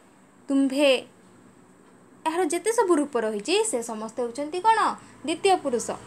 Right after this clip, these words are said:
ସେହିପରି ଭାବରେ ତୃତୀୟ ପୁରୁଷ ପଦର ଯେତେ ରୂପ, ସେ ସମସ୍ତେ ହେଉଛନ୍ତି ତୃତୀୟ ପୁରୁଷ ଅନ୍ତର୍ଗତ। ଏ ହେଉଛି ପୁରୁଷ ସମ୍ପର୍କରେ ଆଲୋଚନା। ମୋର ଆଶା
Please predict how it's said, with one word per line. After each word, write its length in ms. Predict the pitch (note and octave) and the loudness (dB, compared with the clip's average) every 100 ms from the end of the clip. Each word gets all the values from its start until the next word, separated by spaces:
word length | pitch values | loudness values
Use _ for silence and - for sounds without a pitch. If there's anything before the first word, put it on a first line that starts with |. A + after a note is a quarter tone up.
| - - - - - - | -18 -20 -20 -20 -18 0
ସେହିପରି 360 | F4+ G#4 G#4+ | 2 4 4
ଭାବରେ 400 | F#4 D#4 B3 B3+ F4+ | 4 4 4 4 2
ତୃତୀୟ 460 | F4+ C4+ - F#4+ A4 | 0 -4 -2 2 2
ପୁରୁଷ 320 | A4 F#4 F4+ | 2 0 2
ପଦର 420 | F4+ D#4 C4+ C4+ C4+ | 2 0 0 0 0
ଯେତେ 320 | B3+ C4 G#4+ | 0 -2 2
ରୂପ, 240 | A#4 F#4 F4 D4+ G3+ - - - | 2 2 4 2 2 -6 -20 -12
ସେ 120 | - | -8
ସମସ୍ତେ 420 | B3 A#3+ A3+ A#3+ A#3+ | -2 -2 -2 -4 -4
ହେଉଛନ୍ତି 480 | A#3 C4+ B3+ E4 A4 C5+ - - - | -4 -4 -4 0 2 0 -6 -20 -8
ତୃତୀୟ 400 | A3 G#3+ - A3+ | -8 -6 -4 -4
ପୁରୁଷ 400 | G#3+ G#3+ G#3+ G#3 D4 G#4 - - _ _ - - - _ - | -4 -8 -8 -2 2 2 2 -8 _ _ -20 -20 -20 _ -14
ଅନ୍ତର୍ଗତ। 500 | G#3+ B3 - F#3+ - - - - _ _ _ - _ _ _ _ - _ _ _ _ - | -10 -10 -10 -14 -14 -20 -20 -20 _ _ _ -20 _ _ _ _ -20 _ _ _ _ -2
ଏ 100 | C4 | 0
ହେଉଛି 400 | D#4+ F4 D#4+ G#4+ C5+ - - - | 2 0 2 0 -2 -6 -20 -10
ପୁରୁଷ 260 | C4+ D4+ G4 | -4 -2 -2
ସମ୍ପର୍କରେ 760 | G#4 E4 C#4+ B3+ A#3+ - G3+ D#4 - - - | -4 -2 -2 -2 -6 -6 -2 -2 -2 -10 -10
ଆଲୋଚନା। 480 | G3 F#3 - - - _ _ - _ _ _ _ _ _ _ | -8 -8 -12 -20 -20 _ _ -20 _ _ _ _ _ _ _
ମୋର 180 | A#3 A#3+ | -6 0
ଆଶା 320 | A#3 A#3 F4+ | 0 0 -2